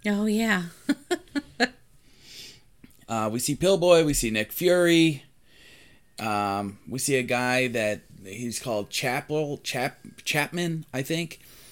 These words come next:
Speaker 2: And he's writing letters to his son.
Speaker 1: Yeah, Chapman is.
Speaker 2: So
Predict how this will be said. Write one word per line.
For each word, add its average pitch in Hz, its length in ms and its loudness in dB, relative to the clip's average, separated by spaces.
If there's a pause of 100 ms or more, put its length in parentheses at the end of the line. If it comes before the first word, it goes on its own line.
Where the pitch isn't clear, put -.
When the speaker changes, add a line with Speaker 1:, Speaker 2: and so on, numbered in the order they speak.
(140)
Speaker 2:
And 127 140 -4
he's 113 160 -4
writing 123 400 -4
letters 123 360 -4
to 131 120 -6
his 104 180 -2
son. 117 400 -2
Speaker 1:
Yeah, 190 160 2
Chapman 156 380 -4
is. 160 140 -2
Speaker 2:
So 101 380 2